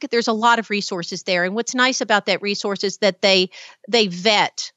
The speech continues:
all the veterans' resources. So they make sure that they're good programs, that they're working in good faith to be able to assist veterans. So those are some good ones. And of course, you can always go to the V A dot gov. And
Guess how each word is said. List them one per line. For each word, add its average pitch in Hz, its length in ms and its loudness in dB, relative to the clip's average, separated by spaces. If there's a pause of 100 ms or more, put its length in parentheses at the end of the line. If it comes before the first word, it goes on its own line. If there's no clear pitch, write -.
(300)
all 214 200 4
the 208 120 -6
veterans' 185 440 -2
resources. 175 540 -2
So 226 140 -2
they 233 120 2
make 233 240 2
sure 226 520 2 (260)
that 220 160 2
they're 190 120 2
good 277 260 0
programs, 220 680 2
that 190 100 -6
they're 196 100 -4
working 208 340 -6
in 185 120 -6
good 220 180 2
faith 190 460 2 (120)
to 208 140 -2
be 190 380 2
able 196 280 4
to 180 300 -2
assist - 440 0
veterans. 180 720 0 (400)
So 247 200 -2
those 262 200 2
are 262 60 -6
some 208 220 -2
good 220 160 0
ones. 220 160 0
And 226 60 2
of 233 60 -2
course, 320 300 2
you 320 60 -8
can 320 160 2
always 359 200 2
go 240 140 4
to 214 80 0
the 190 80 -2
V 196 180 2
A 185 120 6
dot 175 260 2
gov. 214 480 2 (400)
And 185 420 0